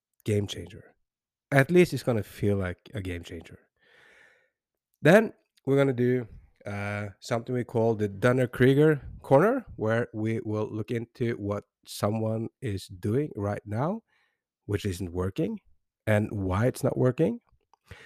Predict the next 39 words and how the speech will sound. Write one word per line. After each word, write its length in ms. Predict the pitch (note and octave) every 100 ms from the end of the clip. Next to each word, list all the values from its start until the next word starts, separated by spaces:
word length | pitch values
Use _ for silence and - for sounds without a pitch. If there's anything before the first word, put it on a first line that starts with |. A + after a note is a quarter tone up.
| - - _ _ _ -
We 160 | D#3+
will 160 | A3 A#3
see 180 | - B3+
if 120 | A3+
we 100 | G#3
can 140 | F#3+
find 440 | - E3+ F3 F3 E3
someone 400 | - E3 D#3+ D3+
out 180 | C#3+ -
there 180 | C#3 C3+
that's 280 | B2+ -
doing 360 | - B2+ C3 B2+
exceptional, 840 | A2+ G2+ - - D3 D#3+ - D#3+ D#3+
that, 140 | B2+ - -
that, 160 | A#2 B2 _ _ -
that 160 | A#2 - _ _ _ _ _ -
people 240 | C#3+ F3
that's 200 | D3+ C3
doing 300 | A#2 A2 B2+
something 400 | - A2+ A2+ G2+
that 200 | F#2+ F#2+ -
no 140 | A2
one 160 | A#2 A2+
else, 160 | G#2+ - - -
else 180 | G2+
does, 380 | F#2+ C#3 G3 - _
and 220 | A2 G#2+ G2+
it 100 | - _
just 240 | - F#2+ F#2+
works. 480 | A#2 G#3 - - - - - - - _ -
We're 120 | C3+
gonna 160 | D#3 D#3
cover 280 | C3 B2
news. 460 | A2+ D3 A3+ - - - - - -
We're 140 | A#2+ B2+
gonna 200 | C3 A#2+
do 260 | A#2 A#2+ -
questions, 680 | - D3+ - G3 A3+ - - _ _ _
and 640 | A2+ G#2 G#2+ A2 A2 A2+